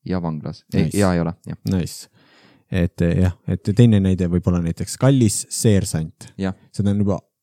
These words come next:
Speaker 2: nagu, kehva
Speaker 1: Ra-,
Speaker 2: veidi.
Speaker 1: jah, jah, raske öelda ka.
Speaker 2: Mhm.
Speaker 1: Sest ma näen, et see võib tekitada kuulajas selle momendi, kus tal korraks on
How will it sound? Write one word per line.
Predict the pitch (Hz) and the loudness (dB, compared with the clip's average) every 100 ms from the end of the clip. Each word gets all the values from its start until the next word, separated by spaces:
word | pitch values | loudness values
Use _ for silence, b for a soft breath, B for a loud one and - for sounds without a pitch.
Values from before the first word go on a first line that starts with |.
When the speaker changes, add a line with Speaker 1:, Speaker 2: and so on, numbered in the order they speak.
| _ | _
Speaker 2:
nagu, | - 82 104 90 | -20 -8 -6 -4
kehva | - 101 87 | 0 0 2
Speaker 1:
Ra-, | |
Speaker 2:
veidi. | 90 113 | 2 2
Speaker 1:
jah, | 117 | 2
jah, | 104 101 | 0 -4
raske | 104 - | -4 -4
öelda | 98 87 | -6 -4
ka. | 85 82 | -8 -4
Speaker 2:
Mhm. | 98 95 92 - | -2 -2 -4 -4
Speaker 1:
Sest | 117 107 | -8 -4
ma | 117 110 | -4 -2
näen, | 131 107 | -2 -2
et | |
see | - 95 | -4 -6
võib | |
tekitada | 92 113 104 101 90 87 | -4 -4 -6 -8 -8 -4
kuulajas | 117 123 101 87 85 - | 0 0 0 -2 -4 -8
selle | - 90 | -8 -8
momendi, | 92 95 120 98 | -6 -6 -6 -6
kus | 82 82 | -10 -10
tal | - 85 | -10 -10
korraks | 85 98 - | -8 -8 -8
on | - | -14